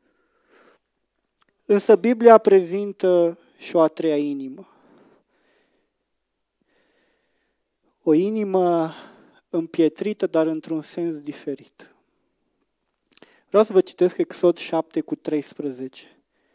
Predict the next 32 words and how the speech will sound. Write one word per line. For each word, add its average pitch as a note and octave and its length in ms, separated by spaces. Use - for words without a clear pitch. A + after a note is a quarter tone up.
Spune F3 380
Biblia D3+ 340
așa: D3 460
„Inima G3 480
lui E3 180
Faraon D#3 640
s-a - 220
împietrit C#3 760
și - 220
n-a F3 380
ascultat D#3 680
de D3+ 100
Moise D3 680
și - 220
de D3+ 160
Aron, C#3 520
după C#3+ 260
cum G#3+ 500
spusese - 840
Domnul.” - 440
Frați C#4 260
și C4 80
surori, F#3 640
Moise C4 480
și - 200
Aron G#3 460
nu-i B3+ 180
spuneau G3+ 540
lui G3 140
Faraon E3+ 680
gândurile E3+ 600
lor, C3 400